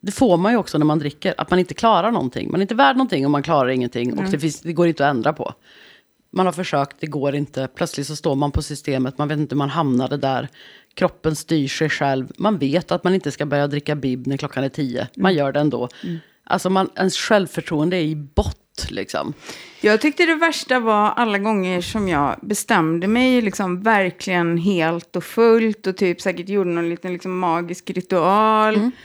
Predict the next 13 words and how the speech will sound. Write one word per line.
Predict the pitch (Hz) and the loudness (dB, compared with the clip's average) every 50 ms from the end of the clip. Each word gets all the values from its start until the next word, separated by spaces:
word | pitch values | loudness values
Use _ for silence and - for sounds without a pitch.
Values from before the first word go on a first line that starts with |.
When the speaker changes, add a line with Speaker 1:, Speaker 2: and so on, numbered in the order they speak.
| - - - | -20 -20 -20
Speaker 2:
och | - _ - 190 180 | -8 _ -2 -2 -2
skrev | - - 202 170 170 165 156 - _ - | -2 -4 0 0 0 0 -2 -6 _ 0
upp | 240 262 262 - - - _ _ _ _ - | 2 2 2 0 -2 -14 _ _ _ _ -8
och, | 233 - - 214 208 202 | -6 -2 2 4 4 4
liksom, | 196 185 185 - - 185 175 180 | 4 2 0 -2 -2 -2 -2 -2
skrev | - - 196 175 170 | -2 -2 -2 -2 -2
kontrakt | - 180 165 160 - 170 170 - - - | -2 -4 -6 -4 -4 -6 -6 -6 -4 -4
med | 180 170 | -4 -2
mig | 170 165 165 | -2 -4 -6
själv | - - - 214 214 226 226 226 226 | -8 -4 -2 0 0 0 0 -2 -2
i | 226 | -2
mitt | 208 196 180 - - | -2 -4 -4 0 4
huvud | 233 220 208 185 175 170 175 190 | 4 4 4 2 -2 0 2 2